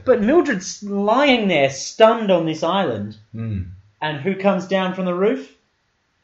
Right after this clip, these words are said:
Speaker 1: But Jesus Christ.
Speaker 2: Yeah. I thought it was Venus. Um,
Speaker 1: In a clamshell.
Speaker 2: because of the, the long red hair,
Speaker 1: Mm.
Speaker 2: uh, that
Speaker 1: Nose.
Speaker 2: the actor,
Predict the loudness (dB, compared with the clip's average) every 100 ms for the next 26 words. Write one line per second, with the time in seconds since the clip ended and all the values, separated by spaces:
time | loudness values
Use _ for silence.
0 | _ -20 -12 -10 -8 -8 -6 -4 -4 -6
1 | -16 _ _ _ _ _ -8 -6 -4 -8
2 | -12 -20 _ _ 2 4 2 0 -2 -2
3 | -2 -4 -8 -16 _ _ _ _ _ -2
4 | 0 -2 -4 -6 -6 -4 -6 -4 -6 -6
5 | -6 -10 -20 _ -20 -20 -8 -8 -4 -4
6 | -2 -2 -2 -4 -4 -2 -2 -2 -2 -4
7 | 0 0 2 2 2 2 0 0 0 2
8 | 2 0 0 0 0 0 0 -2 -2 -2